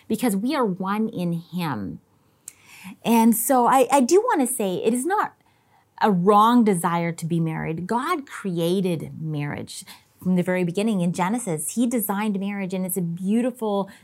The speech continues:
display of the gospel. And so to desire marriage is not wrong in and of itself. It's when it leads to discontentment that it becomes a problem. I totally understand the desire for marriage. I think most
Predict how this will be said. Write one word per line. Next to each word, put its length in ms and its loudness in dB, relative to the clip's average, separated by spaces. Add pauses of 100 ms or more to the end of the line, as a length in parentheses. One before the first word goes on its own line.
display 460 -2
of 100 -4
the 100 -4
gospel. 600 -6
And 120 -4
so 120 -2
to 100 -6
desire 640 -4
marriage 480 -2
is 240 0
not 380 -2
wrong 420 -4
in 160 -4
and 160 -4
of 140 -6
itself. 560 -6 (360)
It's 200 0
when 180 0
it 140 -4
leads 460 0
to 120 -8
discontentment 1400 -6 (360)
that 140 0
it 120 -6
becomes 640 -6
a 80 -10
problem. 720 -6 (420)
I 120 6
totally 520 0
understand 720 -4
the 80 -4
desire 840 -4
for 160 -4
marriage. 560 -6 (200)
I 100 0
think 260 0
most 420 0